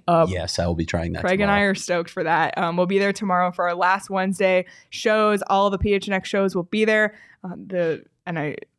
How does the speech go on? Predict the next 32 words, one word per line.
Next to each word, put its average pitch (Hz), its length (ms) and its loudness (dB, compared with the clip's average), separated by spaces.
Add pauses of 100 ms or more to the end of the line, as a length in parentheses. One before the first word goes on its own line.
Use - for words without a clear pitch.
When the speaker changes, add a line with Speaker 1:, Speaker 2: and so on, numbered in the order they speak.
(180)
Speaker 1:
don't 165 240 2
know 156 180 0
his 175 240 -4
name, 131 240 -2
so 160 140 0
I'm 135 160 -2
so - 240 2
sorry 196 260 2
about 170 240 -2
this. 175 180 -6 (300)
But 202 220 2
the 196 460 2 (320)
Rising 196 420 2
player 170 240 0
who 165 100 -2
just 175 240 -6
retired, 190 540 0
Luis 254 420 2
Sejas, 190 720 0
will 196 140 0
actually 247 320 0
be 214 260 0
a 208 80 4
guest 226 380 0
live 196 420 2
at 196 240 2
Four 196 160 -4
Peaks, - 400 -10 (300)
um, 180 180 -6
in 170 100 -8
the 175 200 -8
evening 170 400 0